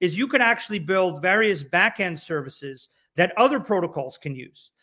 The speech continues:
So there are now so many protocols that are trying to get users to interact with them, whether, whether it's for DeFi, gaming, or any number of things,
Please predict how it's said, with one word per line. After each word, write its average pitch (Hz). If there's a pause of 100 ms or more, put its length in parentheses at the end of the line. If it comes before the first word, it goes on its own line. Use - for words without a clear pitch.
(180)
So 190
there 226
are 277
now 226
so 208
many 254
protocols 190 (200)
that 180
are 180
trying 220
to 220
get 180
users 170 (180)
to 190 (120)
interact 190
with 170
them, 135 (240)
whether, 185
whether 190
it's 180
for 175
DeFi, 202 (100)
gaming, 202
or 165
any 190
number 190
of 160
things, -